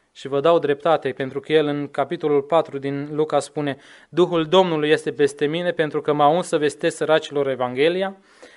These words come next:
m-a trimis să tămăduiesc pe cei cu inima zdrobită, să propovăduiesc robilor de război slobozirea și orbilor căpătarea vederii, să dau drumul celor apăsați și să vestesc anul de îndurare al Domnului.”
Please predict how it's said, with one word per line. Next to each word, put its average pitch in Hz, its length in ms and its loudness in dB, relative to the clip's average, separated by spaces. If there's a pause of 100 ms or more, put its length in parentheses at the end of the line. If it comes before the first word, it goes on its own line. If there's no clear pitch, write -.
m-a 160 160 6
trimis 180 320 -2
să 185 100 -2
tămăduiesc 160 520 0
pe 160 80 -4
cei 160 220 -2
cu 165 140 -12
inima 147 300 2
zdrobită, 147 540 -4
să 175 160 -4
propovăduiesc 143 960 -4
robilor 147 540 2
de 139 60 -2
război 143 380 0
slobozirea 151 680 -4 (360)
și - 120 -16
orbilor 180 400 4
căpătarea 170 520 4
vederii, 156 600 0 (280)
să - 160 -2
dau 170 200 10
drumul 180 300 2
celor 165 340 4
apăsați 156 560 2
și - 80 -10
să 175 140 -6
vestesc 156 540 -4
anul 185 400 6
de 170 100 0
îndurare 156 640 2
al 147 180 -2
Domnului.” 120 580 -4